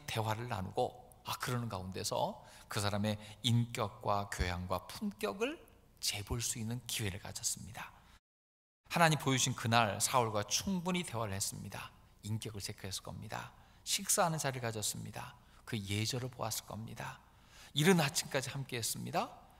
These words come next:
아마 그의 삶의 습관도 보았겠지요. 구체적으로 나오진 않지만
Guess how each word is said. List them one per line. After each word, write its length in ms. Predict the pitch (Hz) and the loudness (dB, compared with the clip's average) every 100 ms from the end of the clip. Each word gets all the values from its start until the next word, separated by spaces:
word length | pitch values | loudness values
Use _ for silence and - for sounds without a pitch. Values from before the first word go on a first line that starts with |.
| - | -16
아마 340 | - 90 104 101 - | -6 -2 -2 -2 -8
그의 200 | - 98 | -6 -2
삶의 400 | - - 131 131 | -2 -2 -4 0
습관도 540 | - - - 175 160 | 0 0 -2 -4 -6
보았겠지요. 600 | 147 - 107 - - - - - - - - - - - | -10 -10 -12 -12 -14 -10 -8 -10 -14 -20 -20 -20 -20 -4
구체적으로 440 | - - 160 135 110 | 6 8 8 6 4
나오진 320 | 120 120 113 | 2 2 0
않지만 480 | 110 - 117 117 | 0 0 0 0